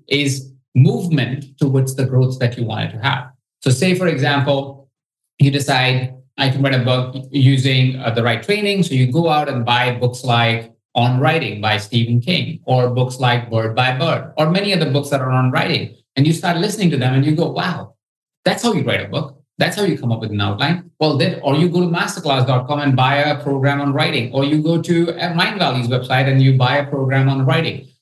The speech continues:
Whatever that is that you choose, but you find a path or start the training and suddenly you go, "I can do this," because nothing is really difficult. We know that, right? Especially for you, Diana. It's definitely not difficult. Look at your life, right? You have had such a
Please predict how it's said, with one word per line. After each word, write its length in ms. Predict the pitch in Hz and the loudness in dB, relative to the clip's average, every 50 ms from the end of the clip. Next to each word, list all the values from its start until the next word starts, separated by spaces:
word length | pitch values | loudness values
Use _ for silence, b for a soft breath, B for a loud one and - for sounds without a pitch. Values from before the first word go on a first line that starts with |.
| _ _ | _ _
Whatever 380 | - 123 151 185 214 233 233 240 | 0 2 2 2 0 0 -2 0
that 200 | 208 190 165 151 | 0 0 0 0
is 140 | 143 123 110 | -2 -2 -2
that 160 | 135 135 127 | -2 -2 -2
you 100 | 139 135 | -2 -2
choose, 460 | 127 - - 120 113 - - - - _ _ _ _ _ | -2 -4 -6 -8 -8 -8 -10 -14 -18 _ _ _ _ _
but 180 | 123 123 - - | -2 -2 0 0
you 80 | 147 | -2
find 500 | 135 - - - 156 165 180 196 208 208 | -2 -2 -2 -2 0 0 0 0 -2 -4
a 60 | 214 196 | -4 -2
path 420 | - 175 165 151 107 - - - - _ _ _ _ | -2 -2 -2 -2 -2 -6 -8 -10 -16 _ _ _ _
or 180 | - 127 127 131 | 0 0 0 0
start 380 | - - - 151 160 180 - | -2 -2 -2 0 0 0 -2
the 100 | - 202 | -4 -6
training 520 | 175 - - 185 170 143 120 113 113 117 - - | -6 -4 -2 0 0 2 2 0 -2 -4 -2 0
and 100 | 131 127 | 0 2
suddenly 400 | - 165 165 180 185 196 196 196 | 2 2 0 2 0 0 0 0
you 80 | 180 | 2
go, 460 | 156 160 156 151 - - - - _ _ _ _ _ _ - | 2 2 0 0 -2 -6 -10 -18 _ _ _ _ _ _ 0
"I 120 | 151 180 | 0 0
can 200 | 180 208 185 131 | 2 2 0 0
do 100 | 107 104 | 0 -2
this," 340 | 98 139 165 170 - - - _ _ _ _ _ | -4 -6 -6 -6 -10 -14 -20 _ _ _ _ _
because 280 | 135 131 127 151 127 123 | -2 0 0 0 0 0
nothing 320 | 135 165 180 185 196 196 | 0 0 0 0 0 0
is 140 | 190 175 151 | 2 2 2
really 220 | 160 165 165 160 | 2 2 2 0
difficult. 460 | 160 180 175 185 - 120 113 - 110 | -2 -4 -6 -6 -8 -6 -6 -6 0
We 140 | 107 127 143 | 2 2 2
know 180 | 156 165 170 165 | 2 0 0 -2
that, 260 | 131 - - - - - | -2 -4 -4 -8 -6 -4
right? 160 | 113 123 160 | -2 -2 -2
Especially 440 | - - - 170 202 202 190 180 175 | -2 -2 0 2 2 4 4 2 2
for 100 | - 165 | 2 2
you, 160 | 151 175 196 | 0 2 0
Diana. 400 | - 135 107 104 101 104 - - - _ | 0 0 -2 -2 -4 -8 -10 -14 -16 _
It's 160 | - 117 101 | -10 -6 -2
definitely 480 | - 165 170 170 185 175 151 135 131 131 | -2 -2 0 0 0 0 0 2 2 4
not 180 | 131 120 120 | 4 4 2
difficult. 360 | - 160 - - - 120 120 143 | -2 -4 -6 -4 -2 0 0 0
Look 160 | 160 - - | 0 0 -2
at 80 | 160 | -4
your 100 | 160 156 | -2 -2
life, 300 | 151 156 175 175 147 - - - _ _ _ _ _ _ _ _ _ 135 | 0 2 0 0 -2 -6 -12 -20 _ _ _ _ _ _ _ _ _ -2
right? 200 | 135 156 160 147 | 0 0 0 0
You 100 | 147 165 | 0 0
have 160 | 175 170 - 156 | 0 0 -2 -4
had 120 | 151 135 - | -6 -6 -8
such 240 | - - 185 170 190 | -8 -8 -6 -2 0
a 140 | 165 139 | 0 0